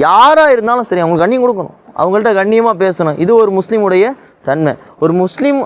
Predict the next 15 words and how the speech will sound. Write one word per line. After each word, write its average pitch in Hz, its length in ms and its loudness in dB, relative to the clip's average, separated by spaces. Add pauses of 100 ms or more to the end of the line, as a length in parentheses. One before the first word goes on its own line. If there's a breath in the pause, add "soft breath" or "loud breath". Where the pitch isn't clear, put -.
(140)
அவருடைய 190 400 0
வாழ்க்கையை 214 460 0 (140)
சரியா 220 340 0 (100)
அமைச்சுக்கிறாருன்னா 185 640 -2
இதான், 147 200 -4 (100)
செயல்கள் 190 400 0
மூலியமா 156 280 0
தான் 196 180 -4 (320 loud breath)
அவர் 165 220 0
அமைச்சுக்க 170 460 -2
முடியும். 147 280 -2 (300)
மக்களோடு 240 440 2
அவர் 214 200 2
எப்படி 208 180 -2
நடந்துக்கிறாரு, 185 540 0